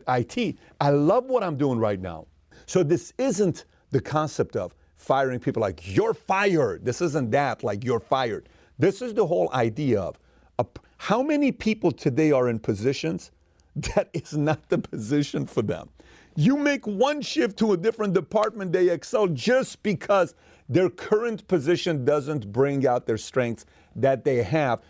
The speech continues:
You can make one shift, give them a better opportunity in a different place, or simply fire everybody because some people just are not good at their job. Teachers,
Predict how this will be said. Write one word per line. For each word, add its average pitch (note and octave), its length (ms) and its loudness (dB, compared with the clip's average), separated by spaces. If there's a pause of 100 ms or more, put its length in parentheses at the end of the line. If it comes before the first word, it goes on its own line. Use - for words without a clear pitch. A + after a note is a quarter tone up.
(140)
You C3 100 -2
can C3 200 2
make A#2 240 2
one C#3 320 2
shift, G#2+ 380 0 (300)
give D3 160 0
them C#3 120 0
a B2 60 2
better C3 300 2
opportunity B2+ 480 -2
in A#2 60 0
a A2+ 60 2
different B2 340 0
place, A2 260 0 (240)
or A#2 100 -2
simply C#3+ 320 -2
fire A#2+ 320 2
everybody G#2+ 460 0 (240)
because C#3 240 -4
some E3+ 180 -2
people E3 220 -4
just D3 200 -6
are C3+ 100 0
not C#3 260 -2
good C3 100 2
at B2+ 160 2
their A#2 100 -2
job. A#2+ 300 -2 (220)
Teachers, E3+ 440 -2